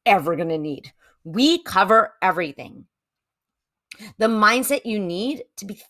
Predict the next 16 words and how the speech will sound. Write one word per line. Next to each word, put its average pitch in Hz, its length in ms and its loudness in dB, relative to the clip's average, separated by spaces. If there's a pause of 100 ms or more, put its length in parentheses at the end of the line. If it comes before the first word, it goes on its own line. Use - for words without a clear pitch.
thinking 208 320 -2
like 175 200 -2
a 175 60 -6
C 170 260 -10
E 156 180 -4
O, 131 260 -4 (340)
how - 180 2
to 359 180 2
organize 311 600 2
your 220 120 0
day 254 260 0
so 285 140 -8
you 269 100 -8
get - 300 -8
everything 262 560 0
done, 185 480 -2